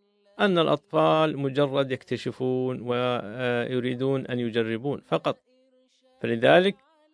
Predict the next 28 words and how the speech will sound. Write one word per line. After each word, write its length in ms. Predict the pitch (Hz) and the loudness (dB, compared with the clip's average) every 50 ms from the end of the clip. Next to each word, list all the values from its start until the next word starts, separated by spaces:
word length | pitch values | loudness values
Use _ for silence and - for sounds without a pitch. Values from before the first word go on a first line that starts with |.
| _ _ _ | _ _ _
هذا 460 | - 120 131 147 156 156 156 151 160 | -2 2 4 6 6 6 6 4 4
يعتبر 400 | 151 131 - - 143 135 139 131 | 2 2 -2 -4 -2 0 -2 -2
خطأ 360 | - - - 156 165 - 180 | -2 -2 -4 -4 -2 -2 -2
من 120 | 170 160 143 | -2 -2 -2
هذه 260 | 147 151 151 147 139 | -2 -2 -2 0 0
الناحية. 560 | 143 139 143 160 165 143 - 120 90 80 - _ _ _ _ _ _ _ _ _ _ _ _ _ _ _ - 143 | 0 2 6 6 6 6 4 0 -10 -10 -12 _ _ _ _ _ _ _ _ _ _ _ _ _ _ _ -12 -8
الأمر 320 | 135 147 160 220 240 202 | -4 -2 0 0 2 0
الثاني، 400 | 190 - - - 165 160 143 131 | 0 0 0 0 2 2 2 0
إخواني 300 | 120 - - 131 127 117 | -2 -2 -2 -2 -2 -4
في 80 | 101 107 | -4 -6
الله، 280 | 107 107 113 110 101 - _ _ _ _ _ _ _ _ _ _ _ _ _ _ _ - | -4 0 0 0 -2 -4 _ _ _ _ _ _ _ _ _ _ _ _ _ _ _ -2
أننا 640 | - 196 190 175 165 160 151 151 151 147 143 - - _ _ - | 0 2 2 4 2 2 2 2 0 -2 -4 -6 -14 _ _ -8
عندما 640 | 120 123 160 156 143 135 135 139 131 127 127 120 - _ _ _ _ _ _ _ _ - | -4 0 0 2 4 4 4 4 4 2 2 0 -2 _ _ _ _ _ _ _ _ -6
نتخذ 420 | 143 151 151 156 - - - 135 120 | -4 -4 -4 -2 -4 -4 -2 -2 0
موقفًا 540 | 123 135 135 123 - 120 - - 113 113 - - | 2 2 2 0 -2 -6 -6 -6 -8 -8 -8 -8
غير 340 | - 120 127 143 143 127 123 | -4 0 2 2 2 2 2
مناسبًا 580 | 120 117 113 123 123 120 - - 117 110 110 104 | 0 0 0 0 -2 -2 -4 -6 -6 -6 -6 -6
حيال 440 | - - 131 127 120 117 113 110 - - _ _ _ _ _ _ _ _ _ _ _ _ | -6 -2 0 2 2 2 2 0 -4 -10 _ _ _ _ _ _ _ _ _ _ _ _
تصرفات 580 | - 156 - - 143 131 123 120 135 123 - 123 | -12 -6 -2 0 0 0 0 0 0 0 0 0
أبنائنا، 640 | 117 110 117 120 117 113 110 110 110 107 110 110 - _ _ _ _ _ _ _ _ _ _ _ _ _ _ | -2 -2 -2 -4 -4 -4 -4 -4 -6 -6 -6 -8 -10 _ _ _ _ _ _ _ _ _ _ _ _ _ _
فإن 280 | - 190 196 285 269 214 | -4 -2 -2 0 2 2
هذا 520 | 170 170 190 185 160 135 127 139 160 - - _ _ _ _ | 4 4 4 4 4 4 4 2 2 0 -4 _ _ _ _
ومع 240 | - - 135 151 147 | -4 -2 0 0 0
تكراره 460 | 147 - 147 - - 139 139 143 139 | 0 -2 -6 -4 0 2 4 4 4
يؤدي 500 | 131 135 143 143 - 202 175 160 170 175 | 2 0 2 2 2 2 2 2 2 4
إلى 80 | 170 165 | 4 4
انعدام 360 | 156 123 135 147 170 175 160 | 4 2 0 0 2 2 2
الثقة 440 | 147 147 - - 202 202 - 107 101 | 0 -2 0 -2 -2 0 -2 -4 -4